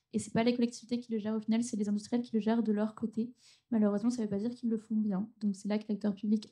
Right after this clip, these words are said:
ag-, agit. Euh, c'est un peu un, un millefeuille administratif, euh, la, l'administration française, mais c'est pas la compétence de mon agglomération, c'est la compétence de l'État. Euh, après, personnellement, ce que j'en pense, c'est que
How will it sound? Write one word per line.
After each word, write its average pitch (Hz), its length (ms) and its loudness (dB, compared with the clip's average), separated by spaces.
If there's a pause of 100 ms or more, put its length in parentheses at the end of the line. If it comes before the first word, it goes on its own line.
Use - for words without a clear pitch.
(140)
ag-, 208 160 -2 (260)
agit. 208 320 -2 (600)
Euh, 196 720 10 (420)
c'est - 160 6
un 214 60 12
peu 214 100 10
un, 226 300 12
un 214 80 8
millefeuille 214 260 12
administratif, 220 540 8
euh, 202 260 10 (220)
la, 196 280 8
l'administration 196 380 8
française, 214 260 8
mais 214 80 12
c'est - 140 2
pas 220 160 10 (140)
la 208 100 10
compétence 214 320 10
de 220 60 12
mon 208 100 12
agglomération, 202 640 8
c'est 247 100 4
la 214 80 10
compétence 196 320 6
de 202 80 4
l'État. 202 320 2 (720)
Euh, 196 640 10
après, - 240 4
personnellement, 214 380 10
ce 240 60 4
que 220 80 6
j'en 202 120 8
pense, 233 200 8
c'est 214 120 0
que 202 300 8